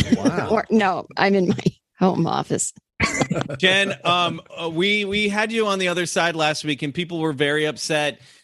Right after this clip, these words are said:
Speaker 3: that it wasn't a video where they could see your office. You had prepared a video episode, and you were upset that it was actually an audio episode. So we've had multiple requests saying we need to see Jen's podcast setup.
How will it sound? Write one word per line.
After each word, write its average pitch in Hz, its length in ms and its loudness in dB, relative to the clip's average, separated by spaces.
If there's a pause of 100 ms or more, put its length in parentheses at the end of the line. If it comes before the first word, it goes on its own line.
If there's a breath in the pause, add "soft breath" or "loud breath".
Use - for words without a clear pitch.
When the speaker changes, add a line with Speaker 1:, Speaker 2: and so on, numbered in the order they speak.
(100)
Speaker 3:
that 147 100 -2
it 147 80 0
wasn't 147 300 -4
a - 20 -6
video 139 320 -2
where 127 140 -4
they 127 100 -2
could 123 180 -10
see 131 460 -2
your 123 360 -4
office. 113 680 -6
You 135 220 -2
had 123 180 -4
prepared 156 580 -2
a 151 40 2
video 127 340 0
episode, 117 640 -2
and 123 340 -8
you 131 240 -4
were 151 160 0
upset 117 520 -4 (320 soft breath)
that 131 100 -6
it 131 60 -2
was 127 160 -4
actually 123 560 -2
an 127 180 -6
audio 123 380 0
episode. 107 420 -6
So - 80 -10
we've 143 180 -4
had 175 200 -2
multiple 147 400 -6
requests 123 640 -4 (280 soft breath)
saying 143 240 -2
we 151 140 -2
need 147 300 0
to 127 60 -8
see 147 280 -4
Jen's 135 640 -4
podcast 135 600 -2
setup. 104 520 -4